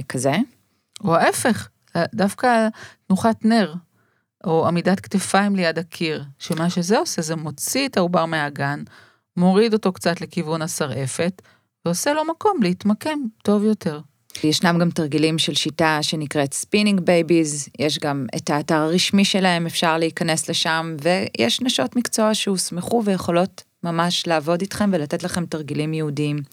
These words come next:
Speaker 1: וחוץ מזה, יש את אלה שיאירו עם פנס את תחתית הבטן,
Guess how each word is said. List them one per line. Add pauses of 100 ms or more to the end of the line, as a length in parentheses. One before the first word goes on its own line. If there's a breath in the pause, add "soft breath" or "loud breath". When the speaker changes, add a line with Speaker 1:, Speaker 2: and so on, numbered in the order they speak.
(1080 loud breath)
Speaker 1:
וחוץ
מזה, (220)
יש
את
אלה
שיאירו
עם
פנס
את
תחתית
הבטן,